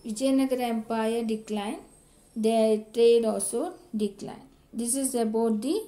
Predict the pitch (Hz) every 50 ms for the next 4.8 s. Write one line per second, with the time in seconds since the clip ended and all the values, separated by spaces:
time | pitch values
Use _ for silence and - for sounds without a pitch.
0 | - - _ _ _ _ _ _ - 220 220 220 220 - 247 226 208 233 240 233
1 | - - - - 233 220 220 240 285 381 392 - - _ _ _ _ _ _ _
2 | _ _ _ - 220 220 220 226 226 226 220 226 226 220 220 214 220 214 - -
3 | 220 214 220 - 240 233 240 233 220 - 220 214 214 220 220 220 220 233 233 233
4 | 233 233 226 220 226 233 240 262 294 370 403 381 - - - -